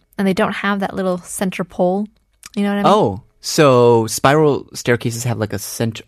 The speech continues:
Speaker 2: Oh, they might be a little bit wider and go around a
Speaker 1: Yes.
Speaker 2: center,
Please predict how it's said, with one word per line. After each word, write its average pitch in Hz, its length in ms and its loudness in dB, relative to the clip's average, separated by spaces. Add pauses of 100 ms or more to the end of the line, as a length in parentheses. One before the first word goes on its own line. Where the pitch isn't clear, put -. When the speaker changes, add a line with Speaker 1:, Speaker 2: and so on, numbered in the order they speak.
(100)
Speaker 2:
Oh, 180 240 4 (240)
they 170 160 4
might 156 300 4
be 147 80 4
a 127 60 6
little 131 180 4
bit 120 120 4
wider 113 480 4
and 107 140 0
go 110 200 4
around 107 280 4
a - 0 -
Speaker 1:
Yes. - 80 0
Speaker 2:
center, 107 380 -2